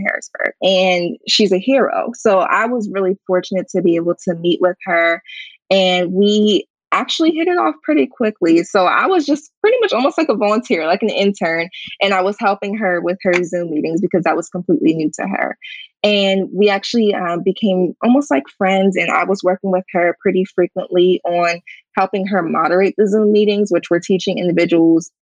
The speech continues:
five oh one C three paperwork, and then also, uh, writing their first few grants and all those different things. So, uh, just being in the room with her over time, I started to pick up a lot of the information. And really, I just went there to learn about my own nonprofit, but I ended up learning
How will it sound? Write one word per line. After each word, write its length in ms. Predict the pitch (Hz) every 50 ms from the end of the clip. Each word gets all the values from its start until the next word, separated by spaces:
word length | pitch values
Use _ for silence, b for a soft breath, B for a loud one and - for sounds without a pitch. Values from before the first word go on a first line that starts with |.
| _ _ _ _
five 180 | - 143 156 -
oh 60 | 165
one 140 | 165 185 208
C 140 | - 220 208
three 180 | - 190 214
paperwork, 600 | 240 - 190 170 165 - 170 165 165 160 160 156
and 160 | - 175 165 160
then 140 | 160 151
also, 520 | - 160 160 - - 165 151 147 151 - - B B B B B _ - 151
uh, 100 | 156 160
writing 320 | 160 147 147 151 156 156
their 120 | 156 151 151
first 340 | - - 151 - - - -
few 160 | - - -
grants 680 | - - 247 294 302 294 294 - 277 262 247 - - -
and 300 | 208 175 165 165 165 120
all 220 | - 156 180 175 180
those 360 | - 147 170 170 202 - - - _ _
different 340 | 170 160 - - 139 - -
things. 400 | - 113 147 - - - - - -
So, 480 | - 185 170 170 165 165 160 107 98
uh, 180 | 85 - 147 156
just 360 | 180 196 196 233 247 - 226
being 280 | - 196 196 202 214 -
in 120 | - 214
the 100 | 196 175
room 240 | 170 160 160 170 170
with 140 | 170 190 190 -
her 380 | 214 185 180 175 175 175 160 -
over 260 | - 175 165 165 165 165 - -
time, 300 | 165 160 160 160 160 160
I 140 | 143 143 139
started 300 | - - 170 156 147 -
to 60 | - _
pick 160 | - 196 -
up 140 | 175 180 -
a 40 | 208
lot 200 | 202 - - 190
of 60 | 196
the 100 | 196 -
information. 760 | - 208 - 196 202 208 208 214 226 - - 233 226 226 233 262
And 260 | - 185 180 180 160
really, 240 | 190 254 285 269 226
I 180 | 220 214 160 175
just 220 | 175 196 196 -
went 160 | 208 185 180
there 160 | - 180 165 156
to 80 | 147
learn 200 | 160 160 160 165
about 260 | 147 147 147 151 - - -
my 120 | 175 151
own 220 | 135 170 175 156
nonprofit, 600 | 151 151 160 160 - - - 147 151 - - 160 160
but 120 | 156 147
I 120 | 147 151 156
ended 260 | 104 165 185 165 175
up 140 | 175 147 -
learning 340 | 165 175 175 180 185 175